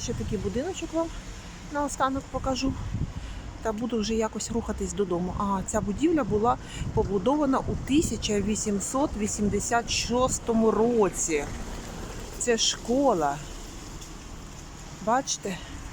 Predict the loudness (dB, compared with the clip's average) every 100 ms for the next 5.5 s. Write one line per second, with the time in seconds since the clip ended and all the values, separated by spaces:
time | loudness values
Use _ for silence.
0 | -12 -12 -14 -14 -14 -14 -16 -16 -16 -16
1 | -16 -16 -16 -16 -18 -16 -14 -12 -10 -10
2 | -10 -10 -8 -4 -2 0 0 2 0 -2
3 | -6 -8 -10 -14 -14 -14 -14 -16 -6 -2
4 | 2 4 2 2 0 0 -2 0 2 2
5 | 0 -2 0 0